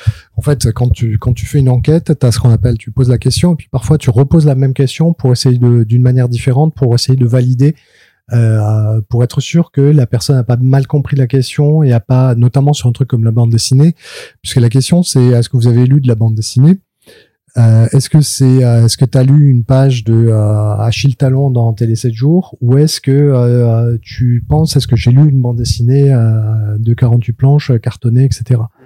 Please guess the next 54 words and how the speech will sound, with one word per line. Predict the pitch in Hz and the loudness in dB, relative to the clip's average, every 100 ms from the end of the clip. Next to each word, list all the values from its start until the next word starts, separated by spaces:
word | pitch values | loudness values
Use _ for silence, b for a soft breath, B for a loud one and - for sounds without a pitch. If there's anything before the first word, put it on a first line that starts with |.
| b b b | b b b
Et | 117 | -6
c'est | - | -4
pas | 156 | -2
la | 175 | 2
même | 180 175 | 2 2
chose. | 214 113 104 - _ 120 | 0 0 -2 -6 _ -8
En | |
fait, | 107 113 - | -2 -2 -2
c'est, | - 107 101 | -2 0 0
c'est | - | 0
être | 113 - 117 | 0 2 0
lecteur | 117 - 135 113 | 0 0 -2 0
de | 123 | 0
bande | 123 127 | 2 2
dessinée | 123 120 135 139 | 2 0 2 2
comme | - 117 | 2 0
étant | 113 117 | 0 2
l'album. | 113 117 135 156 180 | 2 2 2 2 0
Est-ce | 120 - | -2 -2
que | 120 | 0
j'ai | 120 | 0
su | 113 - 131 | -4 -2 0
lect-, | 120 - - | 0 -2 -6
est-ce | 127 - | -4 0
que | |
j'ai | 120 131 | 0 2
lu | 156 | 2
un | 131 | 2
album | 127 131 135 | 2 2 2
de | 131 | 2
bande | 120 127 | 2 0
dessinée | 135 - 190 | 0 0 0
ou | |
est-ce | 160 127 | 0 -2
que | |
j'ai | 120 120 | 0 0
lu | 127 | 0
de | 131 | 0
la | 127 | 0
bande | 123 120 | 0 -2
dessinée ? | 120 131 147 - B B B | -4 -6 -6 -8 B B B
Est-ce | 127 - | -4 0
que | 120 | 2
j'en | 123 | 4
lis | 120 123 | 4 2
régulièrement ? | 117 117 127 139 196 | 0 0 2 2 2
La | 139 | 0
question, | 127 - 151 131 | -2 -2 0 2
elle | |
est | 113 | 0
très, | - 143 131 | 0 0 2
euh, | 117 113 B B B B - | 2 0 B B B B -14
euh, | 107 110 104 | -6 -6 -2
elle, | 120 | -2